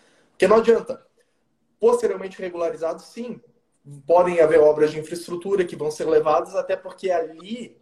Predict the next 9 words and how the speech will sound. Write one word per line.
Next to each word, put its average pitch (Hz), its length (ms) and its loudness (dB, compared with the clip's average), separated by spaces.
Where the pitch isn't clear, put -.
aí 135 280 -4
é 143 40 2
de 147 140 -8
interesse 180 760 -2
municipal, 139 500 -2
porque 175 180 -6
vai 175 140 0
ver 180 100 2
a, 175 80 2